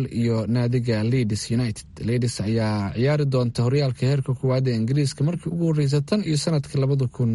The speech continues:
iyo afartii. Ciyaaraha kale ee la filayo inay dhacaan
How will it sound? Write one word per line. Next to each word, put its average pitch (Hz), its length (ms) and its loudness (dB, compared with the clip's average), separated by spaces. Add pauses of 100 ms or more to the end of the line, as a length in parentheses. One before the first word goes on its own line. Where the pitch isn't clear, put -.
(120)
iyo 107 280 0 (180)
afartii. - 480 -4 (1200)
Ciyaaraha 175 440 2
kale 175 280 0
ee 165 180 0
la 160 120 2
filayo 160 440 0
inay 156 280 2
dhacaan 139 440 2